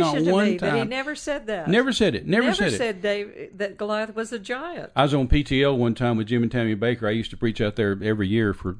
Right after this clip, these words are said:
Speaker 2: years and years,
Speaker 1: Yeah.
Speaker 2: and, and, uh, I was on the set one time, and, and, uh, and I wasn't supposed to be saying much because I was sp-, speaking there for a whole week.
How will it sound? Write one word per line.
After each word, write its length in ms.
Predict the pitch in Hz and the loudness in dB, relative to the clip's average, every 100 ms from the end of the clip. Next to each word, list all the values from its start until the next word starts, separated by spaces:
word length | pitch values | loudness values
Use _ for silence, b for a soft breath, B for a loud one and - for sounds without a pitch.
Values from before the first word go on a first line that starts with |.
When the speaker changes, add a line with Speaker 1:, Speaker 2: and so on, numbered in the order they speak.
| 90 | -6
Speaker 2:
years 440 | 104 107 120 90 | 0 2 2 0
and 120 | 95 92 | 0 0
years, 300 | 107 98 90 | 0 -2 -6
Speaker 1:
Yeah. 60 | 85 | -10
Speaker 2:
and, 120 | 80 b b b - | -14 b b b -10
and, 240 | 110 107 | -6 -6
uh, 140 | 104 101 | -8 -6
I 100 | 110 | -4
was 160 | 110 110 | -4 -4
on 100 | 104 | -8
the 80 | 95 | -8
set 240 | - 113 | -4 -4
one 180 | 104 101 | -4 -8
time, 320 | - 104 104 101 | -4 -4 -2 -4
and, 200 | 92 101 | -6 -8
and, 240 | 98 98 | -6 -6
uh, 40 | |
and 200 | 92 101 | -6 -6
I 40 | 101 | -4
wasn't 240 | 151 175 | -2 -4
supposed 260 | - 180 - | -2 -2 -2
to 60 | 113 | -2
be 320 | 151 190 143 | -2 -2 -6
saying 720 | - - 175 196 131 92 104 | -8 -2 0 2 2 0 -4
much 400 | 107 101 123 - b b b | -4 -4 -6 -12 b b b
because 300 | 127 143 127 | -2 0 2
I 120 | 131 | 2
was 160 | 120 110 | 0 -2
sp-, 320 | - - 151 | -8 -8 -8
speaking 440 | - 247 240 123 120 | -4 -2 0 4 4
there 140 | 127 | 2
for 160 | 139 113 | 2 0
a 40 | |
whole 180 | 147 120 | 2 2
week. 360 | 190 180 - | 2 0 -4